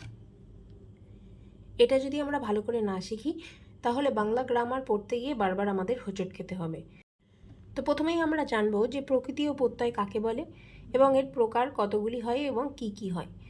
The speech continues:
প্রকৃতি কি? কোনো মৌলিক শব্দের যে অংশকে আর কোনোভাবেই বিভক্ত বা বিশ্লেষণ করা যায় না, তাকে প্রকৃতি বলা হয়।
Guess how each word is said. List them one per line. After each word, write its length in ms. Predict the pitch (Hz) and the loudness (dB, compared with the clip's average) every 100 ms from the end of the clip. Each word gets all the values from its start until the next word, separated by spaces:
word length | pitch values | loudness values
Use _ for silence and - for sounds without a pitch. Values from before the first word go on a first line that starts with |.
| - - - | -18 -20 0
প্রকৃতি 420 | 269 262 294 302 | 4 4 4 -2
কি? 340 | 285 285 311 - - - - | -4 -4 -4 -8 -18 -12 8
কোনো 200 | - 277 | 8 8
মৌলিক 400 | 262 214 226 269 | 4 2 2 -4
শব্দের 420 | 269 214 180 196 294 - - - | -4 -4 0 -2 -4 -18 -20 -12
যে 300 | 190 185 254 | -8 0 2
অংশকে 680 | 262 208 208 269 262 208 233 - - | 4 2 0 0 0 0 -2 -4 -4
আর 140 | 196 202 | 0 0
কোনোভাবেই 600 | 220 233 254 262 277 285 | 2 2 2 2 0 0
বিভক্ত 440 | 233 208 208 - | -2 -2 -2 -4
বা 160 | 277 262 | -2 0
বিশ্লেষণ 500 | 214 196 208 240 240 | 0 -2 -4 -2 -2
করা 240 | - 233 | 0 0
যায় 180 | 220 180 | 0 0
না, 200 | 180 285 | -2 -4
তাকে 260 | 285 196 262 | -4 -4 -4
প্রকৃতি 460 | 262 208 196 202 233 | 0 -2 -2 -6 -2
বলা 220 | 180 165 | 0 -2
হয়। 180 | 160 | -4